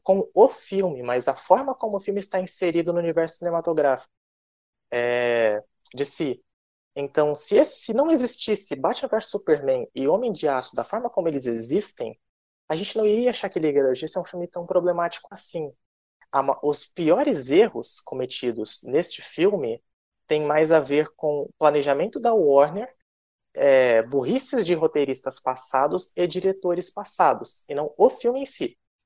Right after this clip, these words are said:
Porque o filme é ok. Ele não é um filme espetacular,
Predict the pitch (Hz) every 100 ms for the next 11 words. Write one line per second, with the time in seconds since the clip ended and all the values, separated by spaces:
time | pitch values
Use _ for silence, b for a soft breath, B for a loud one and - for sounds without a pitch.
0 | _ 127 160 156 - 185 220 - - 180
1 | 190 _ _ _ - 208 - 170 117 -
2 | _ _ 143 156 165 160 147 165 185 156
3 | 117 - _ 135 - 151 143 - 175 -
4 | 160 135 127 - 123 113 180